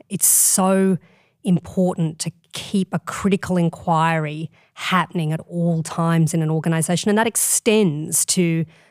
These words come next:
the transition that we've just been through. Like, it's not job done. We have some of the smartest minds I've ever worked with, you know, collected inside the organisation. I want them asking the question constantly, "How do we improve the efficacy?"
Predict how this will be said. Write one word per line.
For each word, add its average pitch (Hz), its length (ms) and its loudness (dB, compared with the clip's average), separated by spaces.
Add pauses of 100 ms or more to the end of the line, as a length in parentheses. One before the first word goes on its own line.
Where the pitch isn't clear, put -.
(260)
the 196 60 -2
transition 190 540 2
that 175 120 -2
we've 170 180 -2
just 165 260 0
been 165 200 0
through. 170 380 -2
Like, 170 200 -2
it's 180 180 -4
not 202 220 0
job 175 320 0
done. 180 420 0 (380)
We 185 80 0
have 180 160 -2
some 202 160 0
of 180 60 0
the 190 60 -2
smartest 196 640 2
minds 170 320 2
I've 175 240 0
ever 180 220 2
worked 165 420 -2
with, - 360 -14
you 180 80 -8
know, 160 200 -2 (440)
collected 185 500 -2
inside 170 460 2
the 170 100 -2
organisation. 165 720 -2
I 165 80 -2
want 170 340 -2
them 175 200 -4 (100)
asking 175 480 0
the 160 60 -4
question 165 520 -4
constantly, 170 1000 -2 (720)
"How 180 340 0
do 185 120 0
we 175 180 2
improve 170 840 2
the 160 120 -2
efficacy?" 160 600 -6